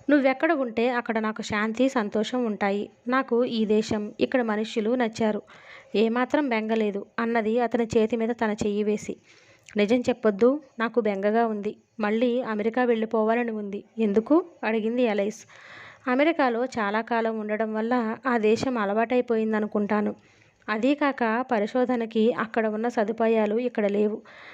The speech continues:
అది ఇంకో కారణం." "అయితే ఇక్కడికి ఎందుకు వచ్చేశావు?" అడిగింది నవ్వుతూ. "ఇది నా దేశం కనుక."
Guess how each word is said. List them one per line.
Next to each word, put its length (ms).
అది 200
ఇంకో 380
కారణం." 420
"అయితే 420
ఇక్కడికి 440
ఎందుకు 300
వచ్చేశావు?" 640
అడిగింది 440
నవ్వుతూ. 420
"ఇది 240
నా 220
దేశం 340
కనుక." 280